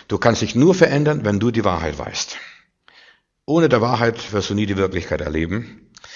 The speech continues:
Also wir müssen in jedem Gottesdienst uns ein bisschen verändern. Und mein Ziel ist heute Abend auch,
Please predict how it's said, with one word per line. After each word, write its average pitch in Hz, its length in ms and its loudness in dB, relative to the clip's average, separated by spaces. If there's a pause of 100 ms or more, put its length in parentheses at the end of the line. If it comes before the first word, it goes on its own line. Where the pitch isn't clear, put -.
(260)
Also - 200 6
wir 139 80 8
müssen 151 520 4
in 127 140 4
jedem 143 280 4
Gottesdienst 123 1000 -2 (320)
uns 107 300 -6
ein 98 120 -14
bisschen 117 360 -2
verändern. 117 460 -4
Und 110 200 -4
mein 98 180 0
Ziel 143 320 -4
ist 131 160 -4
heute 120 300 -2
Abend 110 300 0
auch, 107 200 0